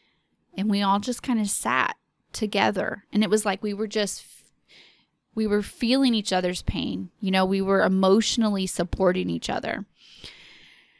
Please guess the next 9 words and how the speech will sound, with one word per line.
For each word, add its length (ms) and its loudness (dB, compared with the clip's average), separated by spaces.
And 180 2
so 420 4
why 440 4
I 120 0
share 300 2
this 220 2
now 480 6
is 240 2
because 840 -2